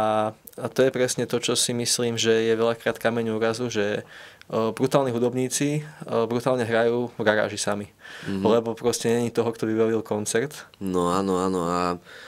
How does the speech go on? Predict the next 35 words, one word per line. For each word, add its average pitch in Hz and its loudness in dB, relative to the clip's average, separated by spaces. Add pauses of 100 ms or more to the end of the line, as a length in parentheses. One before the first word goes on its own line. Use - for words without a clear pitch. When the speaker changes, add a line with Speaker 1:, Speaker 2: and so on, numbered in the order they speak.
(280)
Speaker 2:
napríklad 90 -2 (520)
ešte - -2
do 90 2
minulého 98 2
roka 92 0
ja 87 -2
som 92 0
všet-, - -2
všetko - -2 (220)
som 98 -2
si 95 0
jabukoval. 92 0 (380)
Vieš, 95 0 (120)
že, 95 4 (840)
že 98 -4 (140)
tuto, 104 2 (140)
tuto 104 -6
to 104 -2
nefunguje 101 2
tak, 95 0
že 95 -2
príde 98 -2
za 95 4
tebou 98 0
niekto, 90 -2
že 95 -4
ty 92 -8
si - -6
talent 98 2
a 92 2
vyťahne 98 0
ťa, 113 4 (420)
ale 87 0
fakt, 95 -2
že, 92 2